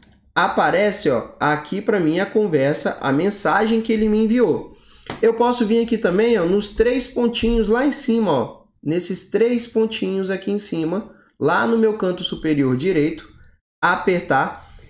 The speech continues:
E aqui também tem, ó, apagar chat. Tá vendo? Eu posso apagar também por aqui. Então, vou vir aqui e vou apagar.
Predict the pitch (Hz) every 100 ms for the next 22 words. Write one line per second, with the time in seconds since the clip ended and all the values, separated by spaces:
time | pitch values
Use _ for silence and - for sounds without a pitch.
0 | - 151 170 170 165 156 170 165 190 202
1 | 147 143 117 104 - - 135 135 147 131
2 | 117 147 - - 170 131 - - - _
3 | _ - 123 170 160 135 135 147 - 143
4 | 135 135 208 165 151 147 175 220 214 151
5 | 147 151 160 160 165 170 165 165 160 202
6 | 156 143 -